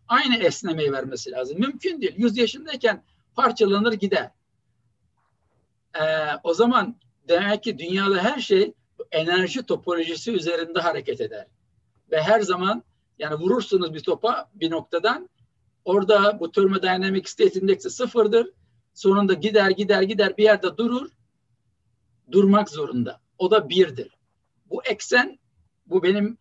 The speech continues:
ispat ettiğim eksen. Aa, bu kitabım işte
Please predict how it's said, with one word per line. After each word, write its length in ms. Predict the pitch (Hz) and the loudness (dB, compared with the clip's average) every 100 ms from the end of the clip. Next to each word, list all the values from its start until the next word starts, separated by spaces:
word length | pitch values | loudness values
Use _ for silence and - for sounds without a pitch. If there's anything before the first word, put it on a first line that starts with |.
| _ | _
ispat 420 | - - - 185 202 | -16 -6 -2 2 2
ettiğim 400 | 190 - 190 160 | 2 0 0 0
eksen. 440 | 131 - 185 415 - _ _ _ _ _ _ | -6 -6 -8 -8 -16 _ _ _ _ _ _
Aa, 320 | 139 143 147 147 - _ _ | -6 -4 -4 -6 -14 _ _
bu 100 | - | -14
kitabım 400 | - 190 208 208 | -14 0 4 4
işte 520 | 208 - 214 208 214 | 2 2 2 2 -2